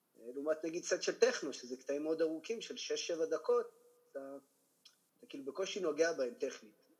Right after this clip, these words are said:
גם טראנס, נגיד, זה קטעים שהם נורא, אה, מופקים, עם מלא שינויים בתוך הטרק, בתור די-ג'יי אתה, אתה פחות מתעסק איתם. אבל בהיפ-הופ והאוס,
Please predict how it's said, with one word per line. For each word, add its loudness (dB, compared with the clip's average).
גם -2
טראנס, -2
נגיד, -14
זה -12
קטעים -4
שהם -2
נורא, -6
אה, -14
מופקים, 2
עם 0
מלא 4
שינויים 2
בתוך -6
הטרק, 0
בתור -8
די-ג'יי 0
אתה, -6
אתה -10
פחות -10
מתעסק -12
איתם. -20
אבל -12
בהיפ-הופ -2
והאוס, 2